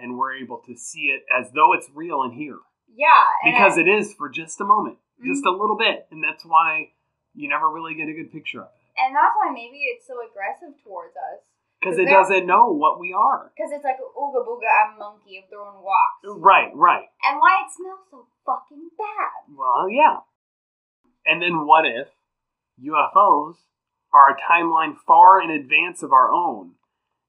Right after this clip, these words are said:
Speaker 1: and are little more than ships that disappeared from their time before slipping back in or being lost in ours forever, just like the Lake Michigan Triangle or the Bermuda Triangle?
Speaker 2: That'd be so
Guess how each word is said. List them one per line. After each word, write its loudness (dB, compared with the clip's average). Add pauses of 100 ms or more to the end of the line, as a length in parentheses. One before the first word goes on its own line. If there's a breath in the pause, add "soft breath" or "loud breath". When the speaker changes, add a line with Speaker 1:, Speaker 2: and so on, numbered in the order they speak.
(120)
Speaker 1:
and 0
are -2
little -4
more 0
than -10
ships -6
that -20
disappeared -8
from -6
their -2
time -6 (580)
before -2
slipping -6
back 0
in -6
or 2 (320)
being -4
lost 4
in -4
ours 4
forever, 0
just -14
like -2
the -8
Lake -4
Michigan -10
Triangle -8
or -4
the -12
Bermuda -14
Triangle? -16 (100)
Speaker 2:
That'd 0
be -20 (160)
so -2